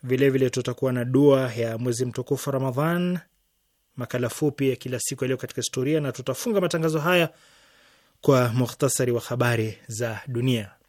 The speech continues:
Kumbuka mpenzi msikilizaji, mbali na kwenye masafa mafupi au shortwave, lakini vile vile unaweza kutusikiliza kupitia masafa ya F M ukiwa nchini Tanzania ni kupitia Radio Maarifa. Tovuti yetu ni parstoday dot com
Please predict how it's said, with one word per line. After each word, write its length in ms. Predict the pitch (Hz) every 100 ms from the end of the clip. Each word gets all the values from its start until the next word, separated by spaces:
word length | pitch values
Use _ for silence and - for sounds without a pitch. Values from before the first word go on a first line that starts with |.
| -
Kumbuka 280 | 170 151 165
mpenzi 280 | 196 180 147
msikilizaji, 560 | - 135 123 123 120
mbali 400 | 123 147 170 165
na 180 | 147 127
kwenye 220 | - 123
masafa 380 | 123 - 135 135
mafupi 400 | 131 - 131 143
au 60 | 135
shortwave, 380 | 185 170 165 - - - - _ _ -
lakini 240 | 131 135
vile 240 | 127 123
vile 300 | 131 131 123 127
unaweza 380 | 120 123 120 120
kutusikiliza 480 | 123 - 135 120
kupitia 360 | - - 123 123
masafa 600 | 120 - 143 - 131 120
ya 100 | 143
F 140 | 143 -
M 220 | 196 170 139
ukiwa 280 | 127 - 135
nchini 260 | 123 131 123
Tanzania 440 | 127 123 147 131 - - - _ _ 123
ni 60 |
kupitia 600 | - 117 117 120 117 110 - -
Radio 400 | 120 117 110 107 -
Maarifa. 520 | 113 113 135 - -
Tovuti 360 | - 131 147 196
yetu 240 | 214 220
ni 140 | 185 135
parstoday 680 | - 156 151 - 139 147
dot 180 | 139 135
com 360 | - 175 175